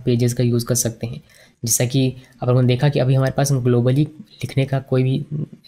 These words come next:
तरीका अभी के लिए फ़िलहाल नहीं है, यानी कि ऐप डॉट व्यू में जो हम लोग लिखते थे वो सभी पेजेस में आ जाता था कॉमन। तो अगर हम लोग ऐप डॉट व्यू में अगर हेडर लिखते हैं या फिर नैव बार लिखते हैं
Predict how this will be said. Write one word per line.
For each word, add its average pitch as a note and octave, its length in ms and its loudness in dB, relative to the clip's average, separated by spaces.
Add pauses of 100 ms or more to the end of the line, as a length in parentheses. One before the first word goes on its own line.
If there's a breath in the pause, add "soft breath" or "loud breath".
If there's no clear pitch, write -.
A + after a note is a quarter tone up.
(320)
तरीका B2+ 340 0
अभी C3+ 260 0
के D3+ 100 0
लिए C#3+ 200 2
फ़िलहाल B2+ 360 0
नहीं A#2+ 200 0
है, A#2 60 -8 (440 loud breath)
यानी B2+ 200 2
कि C3+ 180 0 (460 loud breath)
ऐप B2+ 240 -4
डॉट C#3 160 2
व्यू C3+ 180 2
में C#3+ 100 4
जो C3+ 100 0
हम B2+ 80 0
लोग C3+ 100 0
लिखते A#2+ 300 0
थे D3 120 0
वो C3 120 -2
सभी B2 280 0
पेजेस B2 360 0
में B2+ 100 0
आ B2 140 -2
जाता A#2 240 -4
था B2+ 120 -4
कॉमन। A2 360 -4
तो A2+ 140 -8
अगर A#2 120 -2
हम A#2+ 160 -2
लोग B2 140 -2
ऐप B2 160 -2
डॉट C3 120 0
व्यू B2+ 120 0
में B2+ 80 -2
अगर B2+ 180 -4
हेडर B2 220 0
लिखते C#3 260 -2
हैं C#3 40 0
या B2+ 60 -2
फिर B2 100 2
नैव B2 260 0
बार C3+ 180 0
लिखते B2 260 -4
हैं - 80 -8